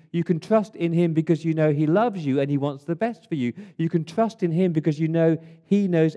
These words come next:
everything and you don't know everything. You can trust in him because you know he's good. But the verse says, "Trust in the Lord with all your heart." The word for heart is actually the word mind.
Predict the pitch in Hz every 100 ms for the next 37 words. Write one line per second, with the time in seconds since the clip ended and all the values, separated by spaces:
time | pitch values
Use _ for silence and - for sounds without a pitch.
0 | - 185 196 196 135 131 135 139 196 170
1 | 208 285 226 143 113 110 110 113 113 196
2 | - 165 165 165 180 170 165 147 135 131
3 | 127 120 123 113 135 113 92 - _ _
4 | _ _ _ _ _ _ _ _ _ _
5 | _ _ _ 143 151 185 165 - 175 147
6 | 151 147 139 - _ 147 190 220 147 110
7 | 95 87 - _ _ _ _ _ _ -
8 | 139 135 135 120 127 120 113 127 127 110
9 | 110 110 104 _ _ 113 110 123 110 95
10 | 95 101